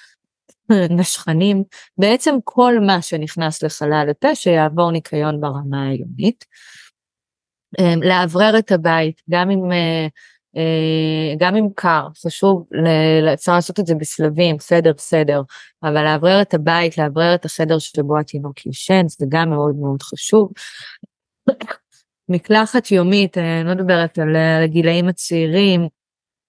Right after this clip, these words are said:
בדרך כלל מבלים אותם בפגייה, אבל, אה, מדברת יותר אחרי גיל שבועיים פחות או יותר, אה, אני באמת רואה, אה, חשיבות במקלחת כל יום למני-, למניעת מחלות,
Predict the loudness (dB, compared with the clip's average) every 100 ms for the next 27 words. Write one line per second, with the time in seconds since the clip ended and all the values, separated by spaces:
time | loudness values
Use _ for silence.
0 | _ -6 -2 0 0 0 -2 -2 -2 -2
1 | -4 -4 -6 -6 -2 0 2 0 -2 -4
2 | -8 -20 -20 _ _ _ -2 2 2 2
3 | 0 0 -2 -6 -12 _ _ _ _ _
4 | -8 -4 0 2 2 0 0 2 2 0
5 | -2 0 0 2 -2 -2 -4 0 2 0
6 | -2 -2 -2 0 0 0 2 4 4 0
7 | -2 -2 -2 -4 -4 -6 -6 -6 -4 -2
8 | -2 -2 0 2 2 0 -2 -2 -2 -2
9 | -4 -6 -6 -4 2 2 2 -2 -2 0
10 | -2 -2 -8 -2 0 2 2 0 -2 -4
11 | -6 -6 -6 -4 -2 -2 -2 -2 -2 -2
12 | -8 -10 -8 -2 0